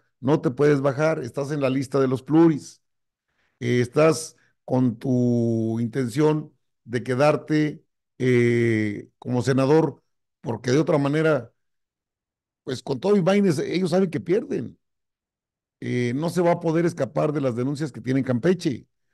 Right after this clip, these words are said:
Las carpetas de investigación van a avanzar. No le han quitado el fuero porque la sección instructora tiene cuatro miembros, cuatro integrantes.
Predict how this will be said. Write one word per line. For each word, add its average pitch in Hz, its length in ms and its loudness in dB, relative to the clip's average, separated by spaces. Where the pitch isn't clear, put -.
Las 123 340 -2
carpetas 139 420 0
de 156 60 0
investigación 131 640 0
van 131 140 0
a - 20 2
avanzar. 123 540 0
No 139 160 -2
le 185 100 0
han 170 60 -2
quitado 180 280 0
el 160 80 2
fuero 175 240 2
porque 139 320 -8
la 127 380 0
sección 135 280 -2
instructora 165 460 -2
tiene 165 200 -2
cuatro 156 260 -2
miembros, 165 560 -4
cuatro 151 260 -2
integrantes. 147 720 -2